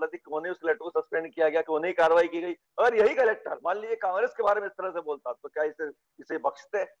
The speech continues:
नहीं बख्शते, बड़ा सवाल है। अगर कांग्रेस की इस तरफ इशारे करते तो अभी तक तो हाहाकार मच चुका होता, कलेक्टर को सस्पेंड कर दिया जाता, लेकिन नहीं, चूंकि भाजपा की तारीफ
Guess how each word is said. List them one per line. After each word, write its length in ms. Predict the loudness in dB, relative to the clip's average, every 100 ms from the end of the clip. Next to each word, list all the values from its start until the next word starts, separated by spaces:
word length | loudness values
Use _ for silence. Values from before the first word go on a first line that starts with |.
| _ _ _ -6
नहीं 200 | -4 0
बख्शते, 320 | 0 -2 -4
बड़ा 180 | 2 4
सवाल 360 | 6 4 2 -2
है। 80 | -8 _ _
अगर 100 | -10
कांग्रेस 400 | -4 -2 2 0
की 60 | 0
इस 80 | -8
तरफ 180 | -6 -6
इशारे 300 | -2 -2 -2
करते 300 | -6 -8 -8
तो 120 | -8
अभी 100 | -8
तक 100 | -8
तो 160 | -2 2
हाहाकार 380 | 4 4 2 2
मच 80 | -2
चुका 260 | -6 -4
होता, 280 | -2 2 2
कलेक्टर 200 | 2 -2
को 100 | -8
सस्पेंड 500 | -12 _ _ -8 -4
कर 60 | 0
दिया 120 | 2
जाता, 260 | 0 -2 -10 _ _
लेकिन 160 | -6 0
नहीं, 220 | 2 0
चूंकि 240 | -2 -8 -4
भाजपा 380 | -2 -2 -2
की 80 | -2
तारीफ 360 | -2 -2 0